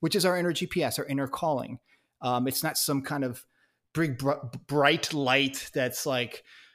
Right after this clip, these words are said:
kumbaya that is gonna help you navigate through this thing called life. And that traumatic event that happened to me, um,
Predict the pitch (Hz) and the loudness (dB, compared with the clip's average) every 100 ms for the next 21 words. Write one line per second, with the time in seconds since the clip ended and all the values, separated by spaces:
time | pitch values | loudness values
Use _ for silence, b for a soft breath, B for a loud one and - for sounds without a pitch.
0 | - 175 151 139 135 143 139 117 117 123 | -4 0 2 2 4 4 4 4 2 0
1 | 123 117 - 131 127 143 147 143 131 123 | 0 -4 -2 -4 -2 -2 -2 0 -2 0
2 | 127 123 117 131 123 - 123 127 - 120 | 0 0 0 -4 -4 -6 -4 -4 -2 -4
3 | 123 113 123 151 117 - - b b b | -4 -4 0 0 0 -4 -14 b b b
4 | b 151 156 156 - 165 165 202 214 175 | b 0 2 2 0 0 4 4 4 2
5 | 123 151 160 123 131 - 139 131 - 165 | 2 2 4 2 0 -4 -2 -2 0 0
6 | 170 160 139 131 120 117 127 165 127 123 | 2 0 0 -2 -2 -4 -6 -6 -4 -2
7 | 120 120 | 0 -2